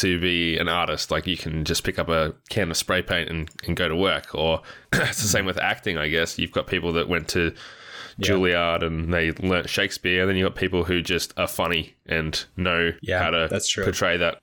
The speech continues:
Speaker 1: on camera and come up really well. So, I mean, yeah, I
Speaker 2: Yeah.
Speaker 1: guess that's just one of those things you work through as a creative, is comparing yourself to others and,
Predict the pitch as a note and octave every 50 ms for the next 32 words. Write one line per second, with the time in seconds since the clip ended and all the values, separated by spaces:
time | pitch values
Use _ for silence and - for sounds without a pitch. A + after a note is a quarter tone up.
0 | _ F#2 F2 E2 - B2 B2+ B2+ G2+ D2 C#2+ C#2+ F#2+ F2 E2+ - - G2+ F#2 E2+
1 | - F#2 E2 E2 E2 D2+ C#2+ D2 - G#2+ G2+ G2+ G2 - - - - - - -
2 | - - - G#2+ G#2 G2+ G2 G2 F#2+ F#2+ E2 D#2+ F2+ - _ - - - - -
3 | - A2 F#2+ B2 B2 A#2+ - A2+ G2 - - - G2+ F2+ - - G2 F2+ F2+ F2
4 | F2 E2 - - F2+ F2 - - F#2+ E2 E2+ E2+ - - F#2 E2+ D#2+ E2 F2 -
5 | - F#2 D#2+ E2 E2+ D#2 E2+ E2 D#2+ - - - - G#2+ F#2+ G#2+ G2 F#2+ F#2+ F#2
6 | - F#2+ F2+ - - - E2 E2 D#2+ F2 F2 E2 - F2 E2+ D#2+ D#2+